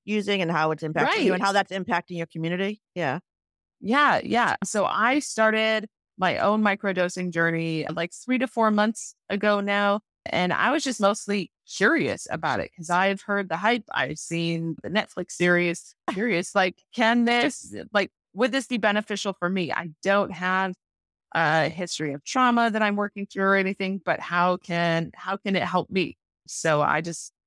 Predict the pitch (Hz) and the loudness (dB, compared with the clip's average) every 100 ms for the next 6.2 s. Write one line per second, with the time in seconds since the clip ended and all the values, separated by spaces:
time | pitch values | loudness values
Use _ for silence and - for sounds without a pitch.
0 | _ - 156 156 160 156 - 147 151 233 | _ -4 0 2 2 0 2 2 4 4
1 | 226 226 220 - - 156 156 156 156 156 | 4 4 2 -2 -2 0 -2 -6 -8 -2
2 | 160 160 165 - - - - 160 165 190 | 2 2 0 -6 -12 -14 -4 0 0 2
3 | 190 180 185 185 196 - - 160 190 185 | 0 2 2 0 -2 -8 -12 -4 -2 -2
4 | - - _ _ _ _ _ _ - 180 | -4 -10 _ _ _ _ _ _ -4 -2
5 | 175 170 175 190 190 185 247 - 160 135 | 2 0 0 -4 -4 -2 -2 0 -2 -2
6 | 147 165 | -4 -10